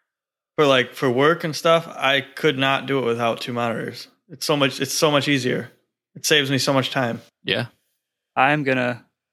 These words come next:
Speaker 3: divide this in half now that you say this, so I can see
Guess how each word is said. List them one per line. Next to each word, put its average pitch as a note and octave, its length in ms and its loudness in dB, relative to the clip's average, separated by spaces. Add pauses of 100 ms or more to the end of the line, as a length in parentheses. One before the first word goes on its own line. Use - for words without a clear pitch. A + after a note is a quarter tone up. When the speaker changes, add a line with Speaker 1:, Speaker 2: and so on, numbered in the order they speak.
(440)
Speaker 3:
divide C3 500 4
this B2+ 280 -2
in A#2+ 100 -4
half C3+ 380 -2
now B2+ 120 0
that A2+ 60 -4
you A#2 60 -6
say B2+ 240 4
this, B2 180 -2
so - 160 0
I B2+ 80 6
can C3 160 -8
see C#3 540 -2